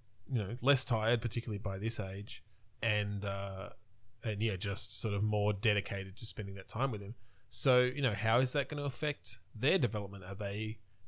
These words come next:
going to have less of an atta-, less of an attachment to me 'cause they've had me sort of,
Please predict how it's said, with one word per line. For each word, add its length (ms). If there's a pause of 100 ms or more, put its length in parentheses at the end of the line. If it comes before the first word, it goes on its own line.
(120)
going 160
to 100
have 340
less 240
of 80
an 80
atta-, 300
less 240
of 100
an 100
attachment 500
to 100
me 80
'cause 220
they've 240 (440)
had 280
me 380 (340)
sort 220
of, 160